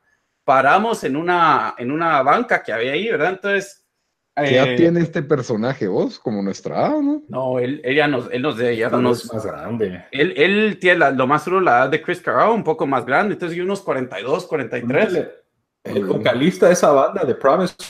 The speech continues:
Speaker 3: Ring, tiene cuarenta y tres.
Speaker 1: Por ahí debe tener este.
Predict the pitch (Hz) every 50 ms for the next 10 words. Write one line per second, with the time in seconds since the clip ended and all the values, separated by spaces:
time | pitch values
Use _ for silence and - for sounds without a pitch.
0 | - _ - - 160 139 127 - 139 131 139 139 - 127 110 104 98 - 90 90
1 | - - - 113 110 - - - - - _ _ _ _ _ - - - - 135
2 | 131 127 123 131 160 175 170 160 160 160 - 151 120 127 139 151 180 175 175 -
3 | - 131 -